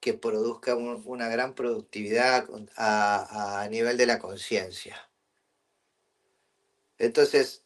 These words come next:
bueno, hay muchas certificaciones de Hatha Yoga para, por ahí, pero todas están enfocadas a lo más básico.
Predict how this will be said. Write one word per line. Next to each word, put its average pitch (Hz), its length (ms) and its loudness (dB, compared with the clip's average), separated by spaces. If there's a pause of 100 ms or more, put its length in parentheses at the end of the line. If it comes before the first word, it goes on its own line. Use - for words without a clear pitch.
bueno, 196 280 6
hay 233 140 4
muchas 220 300 4
certificaciones 143 880 2
de 120 160 4
Hatha 127 300 4
Yoga 127 380 4
para, 117 280 2 (140)
por 120 220 -2
ahí, 151 380 4
pero 127 260 2
todas 175 240 2
están 143 260 0
enfocadas 135 720 2
a 117 80 0
lo 107 160 -2
más 117 180 -2
básico. - 600 -2